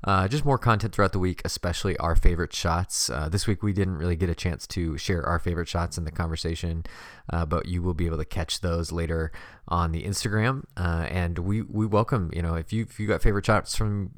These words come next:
from the movies that we're watching, share 'em, and, and we, we'd love to see. I'd love to keep the conversation going. Uh, and, and you also see announcements. Uh, this week we've been kind of announcing Paul ahead of time. You're gonna get,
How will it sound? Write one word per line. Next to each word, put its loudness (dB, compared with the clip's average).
from 0
the 2
movies 0
that 2
we're 4
watching, 2
share 0
'em, 0
and, -4
and -4
we, -2
we'd -2
love 0
to -2
see. 2
I'd -2
love 4
to -4
keep -2
the -2
conversation 0
going. 2
Uh, -4
and, -2
and 4
you 8
also 6
see 4
announcements. 2
Uh, 2
this -4
week -2
we've 0
been 0
kind -2
of -2
announcing -2
Paul 6
ahead 2
of -2
time. 2
You're -2
gonna 0
get, -4